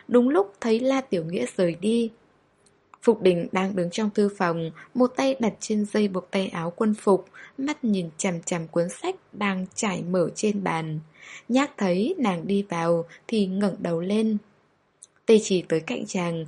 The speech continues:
chỉ nhìn qua là nhận ra ngay, nàng đã từng thấy rồi, đó là sổ sách La Tiểu Nghĩa ghi nợ. Bây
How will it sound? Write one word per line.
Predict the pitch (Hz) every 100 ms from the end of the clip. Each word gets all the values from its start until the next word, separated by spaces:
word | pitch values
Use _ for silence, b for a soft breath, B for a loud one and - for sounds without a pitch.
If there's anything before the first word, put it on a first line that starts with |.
| B -
chỉ | 254
nhìn | 214 226
qua | 233 277
là | 262
nhận | 190 180 -
ra | 226
ngay, | 220 220 233 240 214 B B -
nàng | 240 220
đã | 214
từng | - 254 196
thấy | 190 175
rồi, | 208 180 170 170 156 B -
đó | 196
là | 262
sổ | 285 - 185
sách | - 294 320 -
La | - 190 190 -
Tiểu | 170
Nghĩa | 165 208
ghi | 214 214 220
nợ. | 202 175 190 - _ _ _ _ _ _ _ _ _ _ _ _
Bây | 220 220